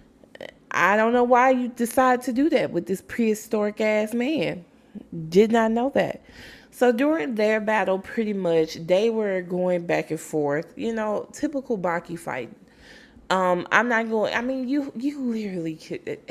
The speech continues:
who got time to explain these moves? Now, one specific move that Ketsu,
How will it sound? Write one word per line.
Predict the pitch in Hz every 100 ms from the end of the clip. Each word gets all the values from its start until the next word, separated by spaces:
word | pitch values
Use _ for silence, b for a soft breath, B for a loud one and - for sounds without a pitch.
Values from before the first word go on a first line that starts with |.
| 220
who | 359 415 285 240
got | 190 -
time | - 175 165
to |
explain | 127 - 175 170 -
these | 180
moves? | - 55 - - - B B B B B B B _
Now, | 202 208 196 160 151 -
one | 190 247 381
specific | 392 - 311 - - - 330 330 302
move | 220 196 156 139 139 170 185 B B
that | 196 180
Ketsu, | - 226 233 - 208 185 170 -